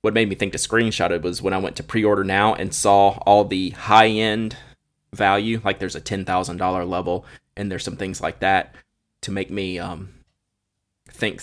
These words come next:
something was not right with this. That's what made me start taking screenshots, and so then I posted them on Twitter. And by the time I posted them on Twitter, the people who were going to the site, the site had been taken back down again.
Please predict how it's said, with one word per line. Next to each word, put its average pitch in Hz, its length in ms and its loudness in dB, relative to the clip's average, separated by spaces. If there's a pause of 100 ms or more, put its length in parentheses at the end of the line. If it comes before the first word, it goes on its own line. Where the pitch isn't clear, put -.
something 98 440 -6
was - 300 -10 (240)
not 95 300 -4
right 87 260 2
with - 140 -4
this. 135 400 -2 (420)
That's - 180 -2
what 85 120 -2
made 95 160 -2
me 92 60 -6
start - 220 -4
taking 95 240 -6
screenshots, 123 760 -4
and 95 100 -8
so 98 140 -2
then 98 120 -2
I 92 40 -2
posted 117 360 0
them 95 140 0
on 92 120 -4
Twitter. - 340 -2 (1600)
And 113 120 0
by 117 80 8
the 113 100 4
time 117 240 4
I 104 80 6
posted 123 400 2
them 101 140 0
on 95 120 -4
Twitter, 101 480 2
the - 80 -6
people 107 280 -2
who 110 80 -4
were 101 100 -2
going 101 200 -2
to - 60 -14
the - 60 -10
site, - 560 -2
the 101 80 -8
site 95 200 -2
had 78 100 -6
been 90 100 -6
taken - 280 -8
back - 180 -6
down 85 180 -4
again. 57 320 -12